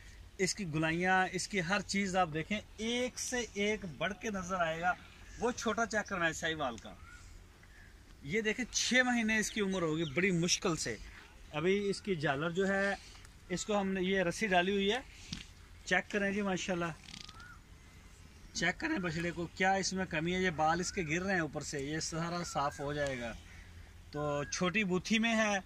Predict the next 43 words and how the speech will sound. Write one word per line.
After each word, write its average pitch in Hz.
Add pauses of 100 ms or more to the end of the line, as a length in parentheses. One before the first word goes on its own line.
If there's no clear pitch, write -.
(260)
झालर 151
देख 185
लें, 196
नाफ 165
देख 175
लें, 185 (640)
कोहान -
check 202
करें 196
और 175
इसके 175
हड्ड 147
पैर 185
check 170
करें। 170
माशाल्लाह 156
हर 165
लिहाज 156
से -
बड़ा 151
फिट 147
फाट 147
बछड़ा 147
है। 139 (1040)
तो 143
खैर 185 (1400)
बड़ी 202
detail 214
के 247
साथ 247
मैंने 233
आज 226
video 214
बनाई 190
है, 247
Sale 185
करने 208
का 214
हमारा 190
कोई 190
mood 170
नहीं 170
है। 220